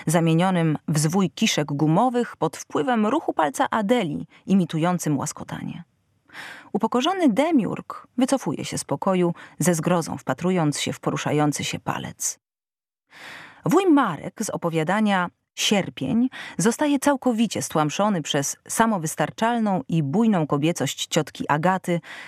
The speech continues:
przedstawionej jako mięso białe i płodne. Mityczny świat stworzony przez Schulza wydaje się więc niekompletny, czasem zdeformowany.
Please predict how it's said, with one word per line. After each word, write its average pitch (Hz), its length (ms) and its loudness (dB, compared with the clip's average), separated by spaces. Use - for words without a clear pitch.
przedstawionej 160 720 0
jako 135 400 0
mięso 175 560 2
białe 226 480 0
i 160 80 -2
płodne. - 580 -6
Mityczny 185 560 2
świat 240 360 0
stworzony 190 480 -2
przez 147 200 -4
Schulza - 600 -2
wydaje 175 400 0
się 185 160 0
więc 165 300 2
niekompletny, 156 760 0
czasem 190 420 0
zdeformowany. 185 800 0